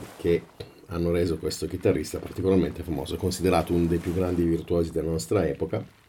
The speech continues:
e, eh, ed è anche una persona estremamente simpatica, e se cercate dei video su YouTube o sul suo sito, insomma, è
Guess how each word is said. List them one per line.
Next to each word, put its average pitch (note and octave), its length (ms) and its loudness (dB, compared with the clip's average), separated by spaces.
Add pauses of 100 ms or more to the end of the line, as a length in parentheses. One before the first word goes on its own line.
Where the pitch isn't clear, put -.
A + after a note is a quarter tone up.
(800)
e, F2 300 -2 (140)
eh, D#2 1120 0
ed G#2 100 0
è F#2 40 2
anche - 180 -4
una E2+ 100 0
persona - 340 -4
estremamente D#2 540 -4
simpatica, - 840 -8
e - 360 -10 (480)
se - 500 -12 (220)
cercate D#2 460 -4
dei D#2+ 100 -2
video D2+ 300 -4
su - 180 -10
YouTube D#2+ 480 -6
o - 160 -8
sul C#2+ 420 -10
suo - 380 -8
sito, F#2+ 520 -4
insomma, - 280 -14 (840)
è E2 120 -8